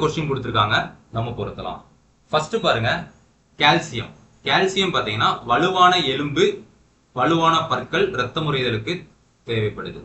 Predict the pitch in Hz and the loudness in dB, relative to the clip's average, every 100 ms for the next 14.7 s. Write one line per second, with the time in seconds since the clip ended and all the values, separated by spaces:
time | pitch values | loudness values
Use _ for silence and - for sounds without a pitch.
0 | - 107 113 131 - - _ _ _ _ | -14 -8 -2 -2 -4 -14 _ _ _ _
1 | 143 156 214 196 113 110 160 175 - _ | 0 2 4 4 2 2 0 -2 -12 _
2 | _ _ _ _ 139 165 - 135 107 - | _ _ _ _ 2 2 2 -2 -2 -4
3 | - - _ _ 151 190 - 202 190 - | -12 -20 _ _ 4 6 4 -2 -2 -2
4 | 123 107 120 185 - - 117 131 185 190 | -2 0 0 0 -4 -10 -2 2 4 4
5 | 185 180 139 135 131 185 220 - - 127 | 4 4 2 0 2 2 2 -2 -10 -2
6 | 135 127 175 220 - 117 - 117 120 - | -2 0 -2 -2 -2 -2 -2 -2 -2 -4
7 | 147 110 104 92 85 - - _ _ _ | -2 0 -2 -6 -12 -12 -16 _ _ _
8 | _ 147 156 196 - 139 160 113 123 139 | _ -2 0 0 0 -2 -2 0 2 2
9 | 113 104 - 170 185 139 127 180 - 143 | 0 -4 -4 -2 0 0 -2 -2 0 2
10 | 185 196 190 160 143 143 143 120 - 117 | 4 2 2 0 -2 -4 -6 -6 -8 -8
11 | 117 156 120 110 107 90 87 - - _ | -6 -4 -4 -4 -4 -8 -12 -16 -18 _
12 | _ 151 196 226 208 185 143 117 113 135 | _ 2 2 2 0 -2 -2 -2 0 0
13 | 202 - - 208 226 208 185 165 170 160 | 0 -4 -2 0 2 2 2 2 0 0
14 | 151 123 139 139 123 156 | -4 -6 -8 -8 -6 -4